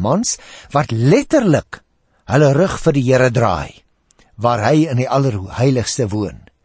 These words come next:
En hulle aanbid die son. Kan jy dit glo? Die vyfentwintig mans verwys heel waarskynlik na die diensdoenende priesters. Twee uit elk van die twaalf stamme saam met die hoëpriester.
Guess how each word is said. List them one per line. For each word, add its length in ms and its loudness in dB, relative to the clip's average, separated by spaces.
En 500 -2
hulle 240 -2
aanbid 320 0
die 100 -4
son. 460 -4
Kan 160 2
jy 100 -2
dit 140 -8
glo? 320 -4
Die 120 4
vyfentwintig 800 -2
mans 440 -2
verwys 400 0
heel 300 -2
waarskynlik 720 0
na 120 2
die 120 -2
diensdoenende 800 0
priesters. 640 -4
Twee 400 4
uit 400 -2
elk 500 -2
van 160 -2
die 120 -8
twaalf 560 0
stamme 640 -4
saam 640 0
met 80 -4
die 100 -2
hoëpriester. 840 -2